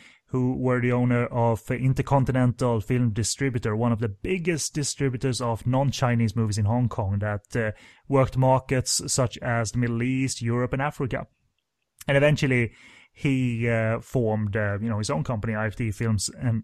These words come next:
Arts, uh, as, as a production and distribution company, and he spotted a chance to tackle and provide Asia with the flavor of the time. Again, these, uh, these, uh, wonderful, uh, <laughs> wonderful ninjas in the hands of, uh, Godfrey Ho and these, uh,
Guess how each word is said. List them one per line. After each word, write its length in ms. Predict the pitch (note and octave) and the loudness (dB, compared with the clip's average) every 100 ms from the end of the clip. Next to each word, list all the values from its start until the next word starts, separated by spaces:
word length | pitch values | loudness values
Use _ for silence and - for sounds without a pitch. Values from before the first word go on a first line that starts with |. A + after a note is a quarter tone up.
| - | -2
Arts, 540 | A2 G2+ G2 - - | -2 0 -2 -4 -4
uh, 400 | A#2 G#2 G#2 G#2+ | -2 -2 -2 -4
as, 80 | G#2+ | -4
as 180 | A#2 - | -6 -8
a 60 | |
production 460 | C#3 D#3 B2+ - B2+ | -4 0 0 -2 -2
and 120 | A2+ | -2
distribution 800 | A2 G#2+ - G#2+ G#2+ G#2+ A#2+ G2+ - - _ | -2 -4 -6 -6 -6 -6 -6 -8 -10 -20 _
company, 420 | - A#2 G#2 G#2 | 0 0 0 -2
and 160 | A2 A#2 | -2 -2
he 180 | B2 B2+ | 0 -2
spotted 360 | - F3 E3+ | -2 -4 -2
a 80 | F3 | -8
chance 340 | - D#3+ D#3+ | -2 -2 -2
to 100 | - | -4
tackle 340 | D#3 D#3 D3 D3 | -4 -4 -4 -4
and 100 | B2 | -4
provide 280 | C#3 B2+ A#2+ | -2 -2 -2
Asia 360 | B2 A#2 B2+ | -4 -4 -4
with 100 | A2 | -4
the 80 | A2 | -6
flavor 500 | - B2+ G#2+ G#2+ G#2 | -8 -8 -8 -6 -6
of 120 | G2+ | -8
the 80 | - | -10
time. 340 | - G#2+ G2 | -10 -8 -8
Again, 300 | G2+ G#2 G2+ | -8 -10 -10
these, 280 | G2 F#2+ - | -10 -10 -8
uh, 140 | G#2 G2 - - - _ _ | -8 -10 -12 -20 -20 _ _
these, 260 | A#2 G2+ B2+ | -10 -8 -6
uh, 160 | A2+ | -6
wonderful, 500 | A#2 B2+ B2+ B2+ B2 | -6 -6 -6 -6 -4
uh, 680 | B2 B2 B2 B2 B2 B2 A#2+ | -4 -4 -6 -6 -8 -8 -6
<laughs> 0 | |
wonderful 340 | B2 D3+ D3+ D3 | -2 -2 0 0
ninjas 380 | C#3+ C#3+ C#3+ C3+ | 0 0 0 0
in 60 | |
the 80 | B2+ | 0
hands 240 | B2+ A#2+ | 0 0
of, 160 | C3+ - | -2 -2
uh, 80 | C3+ | -4
Godfrey 480 | A2 - E3 - C3 | -4 0 0 0 -2
Ho 200 | C#3 A#2+ | 0 -2
and 100 | A2 | -4
these, 240 | G#2+ - | -6 -4
uh, 160 | A2 | -4